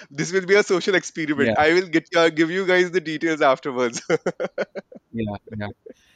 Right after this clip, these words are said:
Speaker 2: Another thing that I noticed, uh, during the makeover shots, you know, when she's, like, trying on different wigs for some <laughs> reason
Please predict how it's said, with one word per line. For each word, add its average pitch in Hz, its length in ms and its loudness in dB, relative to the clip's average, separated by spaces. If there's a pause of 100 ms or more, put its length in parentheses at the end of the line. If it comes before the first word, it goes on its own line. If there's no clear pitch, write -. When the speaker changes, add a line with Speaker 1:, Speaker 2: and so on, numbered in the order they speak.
(200)
Speaker 2:
Another 180 320 2
thing 214 300 4
that 185 160 4
I 196 60 2
noticed, 180 720 0
uh, 131 240 2
during 131 680 2
the 135 280 4
makeover 131 720 0
shots, - 580 -2 (340)
you 120 140 -2
know, 123 100 2
when 120 260 2
she's, 120 300 -4
like, 117 260 2 (180)
trying 120 420 0
on 120 200 2
different 127 480 -2
wigs 139 480 0 (440)
for 139 180 4
some 156 260 0
<laughs> 151 100 2
reason 151 400 2